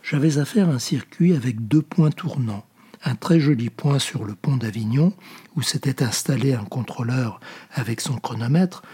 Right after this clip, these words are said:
Aujourd'hui, le contrôle se fait par radar. Un autre sur le terrain d'Istres. Les règlements en vigueur à l'époque imposaient de voler à basse altitude, car le contrôle se faisait à vue,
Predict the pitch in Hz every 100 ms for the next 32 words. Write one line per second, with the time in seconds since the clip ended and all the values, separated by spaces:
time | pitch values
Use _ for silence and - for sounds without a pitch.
0 | - - 98 95 117 143 113 101 - 107
1 | - 151 143 - - 110 135 - - -
2 | - 156 165 151 - - - - - -
3 | 196 170 151 170 - - - 151 131 123
4 | - 123 101 110 - 139 - - - -
5 | 180 _ _ _ - - - - - 147
6 | 156 185 185 202 214 143 120 123 120 151
7 | 175 131 120 - 151 170 - - - -
8 | 156 - 180 185 135 120 135 165 160 117
9 | 139 151 131 - - - - 156 208 -
10 | - - 156 143 147 147 120 202 185 -
11 | 147 - 131 117 143 135 104 101 107 120